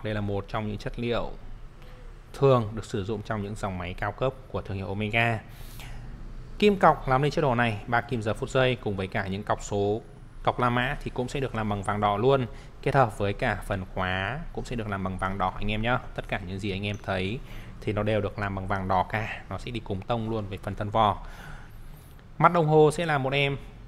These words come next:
sử dụng thiết kế mặt trải tiên Âu. Đây là một trong những loại mặt hot hit bậc nhất,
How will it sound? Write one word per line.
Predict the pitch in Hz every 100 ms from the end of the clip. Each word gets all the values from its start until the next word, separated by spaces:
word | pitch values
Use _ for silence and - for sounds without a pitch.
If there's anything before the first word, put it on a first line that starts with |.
| - -
sử | - 151 110
dụng | 139 -
thiết | 151 -
kế | 110
mặt | 117 -
trải | - 104
tiên | 127 123
Âu. | 135 135 -
Đây | 117
là | 104
một | 101 101
trong | - 107
những |
loại | 110 104
mặt | 98 -
hot | - -
hit | 143
bậc | 139 -
nhất, | 131 170